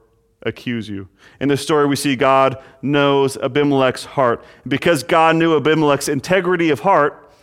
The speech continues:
God kept him from sinning, so he did not touch Sarah. For all but the most crooked of cultures condemn taking another man's wife.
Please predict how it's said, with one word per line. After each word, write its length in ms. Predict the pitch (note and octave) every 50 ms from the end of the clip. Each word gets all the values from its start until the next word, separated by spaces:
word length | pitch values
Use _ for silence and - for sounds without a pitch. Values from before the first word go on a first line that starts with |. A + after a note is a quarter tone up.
| _ _ _ _ - _ -
God 300 | B2 D#3+ E3 E3+ E3 D#3+
kept 320 | - - F#3+ F3+ - -
him 80 | D#3+ C#3+
from 180 | - D#3+ C#3+
sinning, 400 | C3 - - F#3 F3 D#3 C3 A#2+
so 160 | - - C#3+
he 60 | C3 B2+
did 140 | B2 B2
not 280 | C#3 D3 C#3 - - _
touch 420 | - D#3+ C#3+ - - - - -
Sarah. 460 | - - - D#3 C#3 B2+ A#2 A2 A2 - _ _ _ _ _ _ _ _ _ _ _ _ _ _
For 240 | _ _ - C3 C3+
all 180 | C#3 D#3 F3
but 180 | E3 - - -
the 60 | E3
most 340 | D#3 D#3+ D3+ D3 C#3 - - - _ _ -
crooked 400 | - - G3+ G3 G3+ G#3 F3+ E3+
of 100 | - -
cultures 480 | - F3 F3 D#3+ - C3 A#2 G#2+ -
condemn 720 | - - D#3 C#3 C3 C3 B2 C#3+ D3+ C#3+ B2+ B2 A#2+ B2+ - - _ _ _ _
taking 440 | - - F3 F3 F3 - B2 A#2+ A#2+
another 340 | - C3+ C#3 C3 B2 C3 B2+
man's 260 | A#2+ A#2 A#2 A#2+ C3
wife. 440 | D3 F3 E3 C3+ A2+ - - -